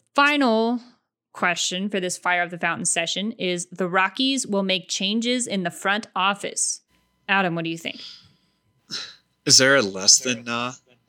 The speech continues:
Speaker 2: <laughs> Um, I think, I honestly don't think that this team has hit, it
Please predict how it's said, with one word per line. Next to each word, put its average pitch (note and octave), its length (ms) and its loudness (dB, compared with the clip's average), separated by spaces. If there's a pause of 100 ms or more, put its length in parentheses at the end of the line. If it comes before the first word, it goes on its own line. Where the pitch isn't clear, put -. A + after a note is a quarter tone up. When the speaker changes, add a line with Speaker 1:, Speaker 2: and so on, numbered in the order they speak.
(120)
Speaker 2:
<laughs> - 1900 2
Um, G#2+ 580 0 (1600)
I A#2 100 -2
think, A#2+ 680 -2 (1800)
I A#2+ 240 4
honestly A#2+ 380 4
don't G#2 260 -6
think G#2 180 -12
that G2+ 120 -16
this G2+ 180 4
team G2+ 400 -2 (140)
has F#2+ 220 4
hit, G2+ 340 0
it - 120 -10